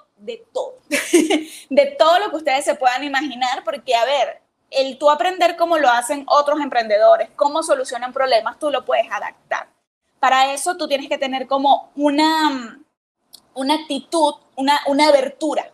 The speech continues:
una abertura mental, donde lo que le pasa a una persona que vende carteras te puede ayudar a ti que vendes cursos, o una doctora, una odontológica, o sea, tú puedes ver,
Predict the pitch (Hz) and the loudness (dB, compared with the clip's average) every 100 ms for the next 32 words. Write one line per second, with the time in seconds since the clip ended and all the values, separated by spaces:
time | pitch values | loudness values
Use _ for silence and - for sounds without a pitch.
0 | _ 254 285 277 277 294 302 285 240 277 | _ 0 2 2 2 2 2 -2 -2 0
1 | 339 247 311 _ _ _ 233 285 285 277 | 2 0 -6 _ _ _ 0 0 2 0
2 | 277 269 269 262 262 294 330 415 415 403 | 0 0 0 -2 0 2 0 -2 -4 -2
3 | 349 330 311 294 302 320 - 294 294 302 | 0 0 0 -2 -2 -6 -6 -2 0 0
4 | 311 240 220 220 285 294 294 302 330 330 | -2 -8 -2 4 4 2 -2 0 2 0
5 | - _ - 269 269 - 339 311 330 - | -4 _ -8 -8 -4 0 0 0 -6 -6
6 | 277 277 269 294 247 247 240 254 254 262 | -6 -2 -4 -2 -4 -6 -8 -10 -8 -14
7 | - 415 349 240 - 277 294 285 311 294 | -8 -8 -6 -6 0 4 4 4 0 0
8 | 247 - 311 294 285 294 285 262 277 277 | -6 -4 2 4 4 2 -2 -4 -4 -4
9 | - 262 269 226 262 277 302 294 - 233 | -2 0 0 -2 -4 -2 -2 -6 -8 -10
10 | - _ _ _ - 339 349 320 302 233 | -10 _ _ _ -6 -2 0 0 -2 -8